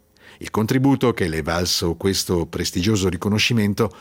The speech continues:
è un documentario che raccoglie le impressioni e i racconti dell'alluvione di fine giugno in Valle Maggia, andato in onda nel mese di luglio su, nella trasmissione Laser su Rete due. E anche noi ci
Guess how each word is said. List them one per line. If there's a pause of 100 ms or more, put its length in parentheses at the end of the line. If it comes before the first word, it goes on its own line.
(140)
è
un
documentario
che
raccoglie
le
impressioni
e
i
racconti
dell'alluvione
di
fine
giugno
in
Valle
Maggia, (360)
andato
in
onda
nel
mese
di
luglio
su,
nella
trasmissione
Laser
su
Rete
due. (440)
E
anche
noi
ci